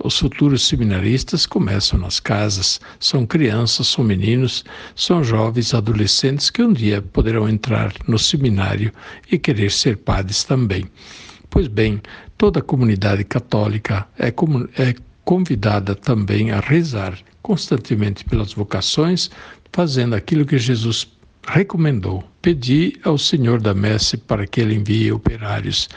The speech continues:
à sua messe." E eu gostaria também de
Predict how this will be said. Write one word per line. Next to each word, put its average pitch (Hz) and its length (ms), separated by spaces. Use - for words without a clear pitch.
à 104 100
sua 110 300
messe." - 500
E 196 40
eu 180 80
gostaria 131 520
também 113 640
de 107 260